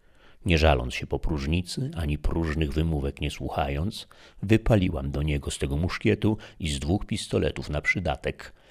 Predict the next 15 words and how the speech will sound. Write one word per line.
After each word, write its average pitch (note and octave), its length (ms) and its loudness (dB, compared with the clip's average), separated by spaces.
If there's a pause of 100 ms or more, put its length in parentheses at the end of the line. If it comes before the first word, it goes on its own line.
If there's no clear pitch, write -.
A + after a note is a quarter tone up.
(140)
Jak - 300 6
mniemam, G#2+ 400 4
dwie F2+ 220 2
kule D#2 360 2
w D2+ 40 -8
jego E2+ 220 2
ciele E2 300 0
utkwiły, D#2+ 580 -4 (280)
czyniąc F#2 320 -2
otwory, D#2 580 0 (100)
przez - 220 -2
które - 220 0
krwią F2 520 2
jego C#2+ 280 0
oblany D#2 520 0